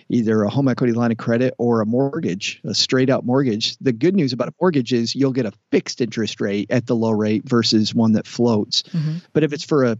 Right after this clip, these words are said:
Speaker 1: shortish period of time, the home equity line of credit is going to involve fewer fees than a mortgage would.
Speaker 2: I mean, yeah, or the only other option is to just no longer, just accept that you're no longer getting the A C A subsidy.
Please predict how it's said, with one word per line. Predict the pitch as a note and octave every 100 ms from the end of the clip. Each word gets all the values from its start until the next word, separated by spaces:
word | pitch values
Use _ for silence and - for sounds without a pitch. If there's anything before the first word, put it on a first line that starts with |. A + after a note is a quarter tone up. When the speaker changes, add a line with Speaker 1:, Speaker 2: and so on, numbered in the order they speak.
| _
Speaker 1:
shortish | - - D#3+ C#3+ B2+ -
period | C3 A#2+ G#2+
of |
time, | - C3+ B2 A2 A2
the | -
home | A#2 B2+
equity | A#2+ B2 B2+ A2 G#2
line | B2 B2
of | A2
credit | - D#3 A#2+ A2
is | -
going | - A#2+ A2+
to | B2
involve | A2 A#2 G#2 G2+ G2+ - _
fewer | - B2+ G#2+ F2+
fees | - A#2+ G#2+ F#2+ - - _ _ _ _
than | A#2+ G2+
a | F#2 F#2 -
mortgage | G2+ -
would. | F#2 -
Speaker 2:
I | F3+
mean, | F3+ F3
yeah, | F#3 F3+
or | D#3+ F3+
the | F3+
only | E3 F#3 F3+
other | F3
option | E3+ E3 - E3
is | D3
to | D#3
just | D#3 - - _ -
no | D#3+ E3+
longer, | F3 D#3+ D#3+ E3 D3+ C#3+ -
just | F#3
accept | - - F#3 -
that | - C#3+
you're | D#3
no | D3+
longer | D3+ C#3+ C#3+
getting | D3 D3
the | C#3 C#3
A |
C | - D3
A | C3+
subsidy. | D3 C3+ - C3 C3